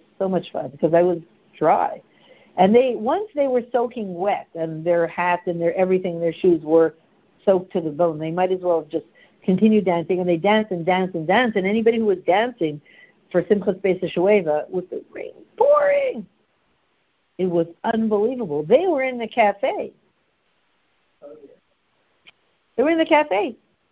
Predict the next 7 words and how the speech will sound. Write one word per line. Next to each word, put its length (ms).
So, 340
um, 360
how 160
do 80
we 120
get 160
there? 180